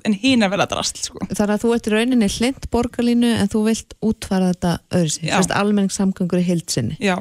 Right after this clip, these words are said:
Speaker 1: ég
Speaker 2: Mhm.
Speaker 1: segi bara, „Tökum þessa peninga sem við erum búin að ákveða að ráðstafa í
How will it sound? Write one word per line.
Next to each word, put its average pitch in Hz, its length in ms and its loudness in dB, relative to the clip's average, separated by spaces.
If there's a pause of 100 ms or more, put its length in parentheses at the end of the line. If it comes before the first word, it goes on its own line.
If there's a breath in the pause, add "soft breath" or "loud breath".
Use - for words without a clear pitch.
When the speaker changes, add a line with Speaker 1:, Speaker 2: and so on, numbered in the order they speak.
(120)
Speaker 1:
ég 220 180 2
Speaker 2:
Mhm. 175 140 4
Speaker 1:
segi 202 260 2
bara, 165 160 -2
„Tökum 233 480 0
þessa 269 160 0 (140)
peninga 262 320 0
sem 233 120 0
við 220 60 2
erum 220 160 -2
búin 208 120 0
að 220 40 0
ákveða 214 240 0
að 196 80 -2
ráðstafa 202 480 0
í 208 220 0